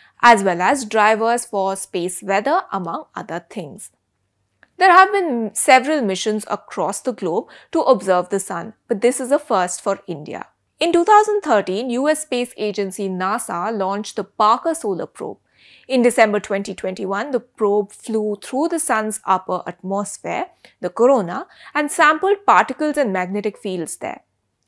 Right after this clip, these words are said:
This was the closest any probe has gone to the sun. In February twenty twenty, nasa joined hands with the European Space Agency and launched the Solar Orbiter to collect data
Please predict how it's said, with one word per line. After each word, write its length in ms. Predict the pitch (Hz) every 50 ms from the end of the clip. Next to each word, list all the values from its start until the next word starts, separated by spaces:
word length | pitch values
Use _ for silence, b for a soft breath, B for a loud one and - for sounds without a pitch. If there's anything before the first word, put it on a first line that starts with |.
| _ _ _ -
This 160 | 277 311 -
was 140 | 349 370 349
the 100 | 370 339
closest 640 | - - 240 247 240 240 254 254 277 285 - - -
any 340 | - 202 202 202 220 240 233
probe 420 | - _ - 185 180 190 202 185
has 260 | 196 - 180 180 180
gone 280 | - - 139 131 156 190
to 60 | 196 -
the 120 | - -
sun. 340 | - - - - - - - _ _ _ _ _ _ _ _ B B B B B B B
In 160 | B 302 302 277
February 480 | - - 262 233 277 269 269 269 254
twenty 300 | - - 220 202 196 202
twenty, 520 | 190 - 185 165 165 - 226 247 311 370 B B B B B B B
nasa 400 | 247 269 285 320 - 349 339 330
joined 360 | 247 262 247 240 254 262 262 247
hands 440 | - - 214 208 214 214 220 214 - 208
with 220 | 196 208 190 196
the 80 | 208 202
European 480 | 202 202 196 196 196 180 - 185 175
Space 460 | 180 - - - 277 277 285 285 - -
Agency 760 | - 240 233 214 233 226 214 - - 254 240 247 247 - _ -
and 320 | - 196 190 185 185 180 - -
launched 520 | 190 196 202 220 247 302 349 - - - -
the 80 | 220
Solar 520 | - - - - 294 294 311 311 359 370 -
Orbiter 540 | - 214 202 196 214 196 - 190 220 - -
to 120 | - 247
collect 580 | _ - 220 196 185 185 180 185 180 - - 185
data 460 | 175 190 170 175 - 196 190 233 349